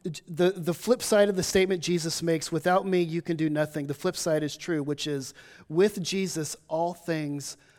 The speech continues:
are possible." You know, and, and it doesn't matter. It doesn't matter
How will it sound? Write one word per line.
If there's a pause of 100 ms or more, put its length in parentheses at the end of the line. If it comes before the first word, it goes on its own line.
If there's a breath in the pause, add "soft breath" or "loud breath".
(220 soft breath)
are
possible." (4000)
You
know,
and,
and
it
doesn't
matter. (560 soft breath)
It
doesn't
matter